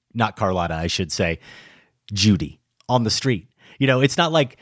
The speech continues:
it's not like she tries to appear back in his life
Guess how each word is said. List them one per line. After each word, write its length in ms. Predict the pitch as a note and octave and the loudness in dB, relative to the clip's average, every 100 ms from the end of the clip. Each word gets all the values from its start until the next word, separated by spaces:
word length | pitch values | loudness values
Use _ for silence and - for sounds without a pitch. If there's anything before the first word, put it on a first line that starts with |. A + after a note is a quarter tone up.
| - | -6
it's 140 | C#3+ C#3+ | -2 2
not 120 | E3 | 2
like 140 | D3 | 2
she 320 | - - D3 | 2 0 0
tries 420 | C3+ - B2 A#2+ - | 0 2 4 4 2
to 160 | A2+ | 2
appear 320 | G#2 - A#2 A2 | 2 2 2 4
back 280 | G2 G2 | 2 2
in 60 | A2 | 2
his 180 | G#2 F2+ | 0 0
life 420 | E2+ F2+ B2+ - | 0 -2 -4 -10